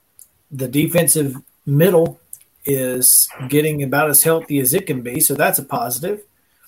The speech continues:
And this defense is kind of what's gonna make it,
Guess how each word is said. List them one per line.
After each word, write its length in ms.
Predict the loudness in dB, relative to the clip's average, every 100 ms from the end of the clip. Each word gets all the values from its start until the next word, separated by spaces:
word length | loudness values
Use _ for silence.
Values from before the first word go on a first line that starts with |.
| _ _ _ _ _ -6
And 760 | -2 -2 -2 -2 -4 -6 -6 -8 -10 _ _ _ _ _ _ _ _ _ _ _ _ _ _ _ _ _ _ _ _ _ _ _ _ _ _ _ _ _ _
this 300 | -6 2 2
defense 540 | 4 0 0 -2 0 0
is 160 | 0
kind 320 | 0 -2 0 0
of 340 | 0 -2 -8 -10
what's 360 | -2 2 2 2
gonna 440 | 0 0 0 -4 -8 _ _ _ _ _ _ _ _ _ _ -14
make 400 | -6 -2 -2 0
it, 240 | -2 -2